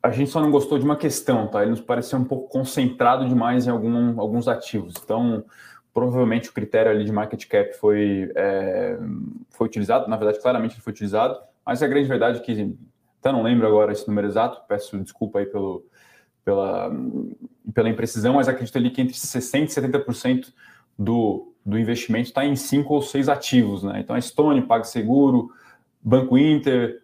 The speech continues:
Magalu, Mercado Livre, enfim, então eu, eu não gosto dessa perspectiva. Acredito que E T F é um bom investimento, um bom instrumento passivo, mas à medida que ele fica muito concentrado em poucos papéis, na minha visão,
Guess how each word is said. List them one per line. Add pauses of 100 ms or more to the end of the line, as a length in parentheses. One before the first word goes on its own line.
(100)
Magalu,
Mercado
Livre, (260)
enfim,
então
eu, (320)
eu
não
gosto
dessa
perspectiva.
Acredito
que
E
T
F
é
um
bom
investimento,
um
bom
instrumento
passivo, (400)
mas
à
medida
que
ele
fica
muito
concentrado
em
poucos
papéis, (160)
na
minha
visão,